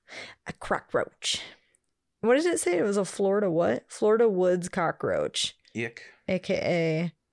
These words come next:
Speaker 1: a palmetto. Like,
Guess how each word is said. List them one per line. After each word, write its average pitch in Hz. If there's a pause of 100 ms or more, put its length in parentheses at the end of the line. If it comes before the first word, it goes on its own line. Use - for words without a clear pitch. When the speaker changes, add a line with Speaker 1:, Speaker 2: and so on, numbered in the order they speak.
(320)
Speaker 1:
a 180
palmetto. 156 (1600)
Like, 196